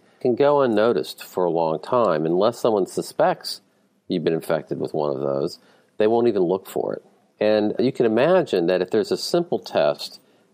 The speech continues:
that eventually makes it into the clinic that looks at all viruses at once, it could be part of a normal yearly visit to the doctor. We only need a drop of blood, a pinprick will do it. Then you could have all of your viruses examined at that time.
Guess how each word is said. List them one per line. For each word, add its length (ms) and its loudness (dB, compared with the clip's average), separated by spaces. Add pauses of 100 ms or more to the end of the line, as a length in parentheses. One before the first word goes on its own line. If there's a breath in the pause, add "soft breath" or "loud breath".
that 160 2
eventually 440 0
makes 340 0
it 40 2
into 120 0
the 80 0
clinic 480 -2
that 120 2
looks 220 0
at 80 0
all 180 4
viruses 520 0
at 100 -2
once, 400 0
it 80 0
could 160 -4
be 100 -2
part 420 -2
of 220 -2
a 160 0
normal 540 2
yearly 400 4
visit 360 -2
to 80 -8
the 120 -2
doctor. 540 -2 (100)
We 140 2
only 160 4
need 120 4
a 60 2
drop 420 -2
of 160 -4
blood, 360 0
a 20 -10
pinprick 720 -4 (140)
will 180 -4
do 240 -2
it. 160 -4 (680)
Then 340 0
you 120 2
could 240 -2
have 460 0
all 320 0
of 100 -6
your 300 2
viruses 640 0
examined 440 -2
at 80 -6
that 220 -2
time. 480 0